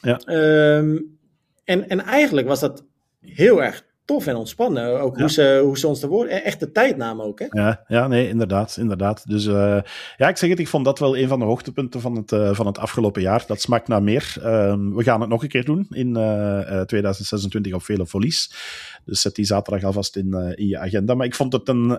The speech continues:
Speaker 1: een vermelding waard in de top vijf.
Speaker 2: Nou, tof. En ik denk dat we al wel vast kunnen zeggen dat we het niet nog maar één keer gaan doen. Want we zullen het aankomend jaar, eh, ongetwijfeld nog, eh, nog veel vaker gaan doen. En, en, en ook de jaren daarna. Dus,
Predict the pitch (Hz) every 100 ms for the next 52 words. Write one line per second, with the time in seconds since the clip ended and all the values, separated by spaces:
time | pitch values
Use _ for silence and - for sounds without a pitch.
0 | 147 131 131 117 147 151 156 147 135 139
1 | 135 127 107 - 71 - - _ _ -
2 | 196 147 131 147 - 139 135 131 147 139
3 | 135 139 139 139 139 - - 147 135 139
4 | 147 139 151 131 143 139 135 127 131 143
5 | 139 143 131 139 151 131 151 131 123 131
6 | 147 - - _ 127 123 123 131 127 131
7 | 127 139 131 131 127 127 127 131 165 160
8 | 160 156 139 139 139 135 - 135 135 135
9 | 139 147 131 139 131 127 123 123 123 120
10 | 117 - 135 120 - 123 117 113 117 113
11 | 113 113 110 110 117 -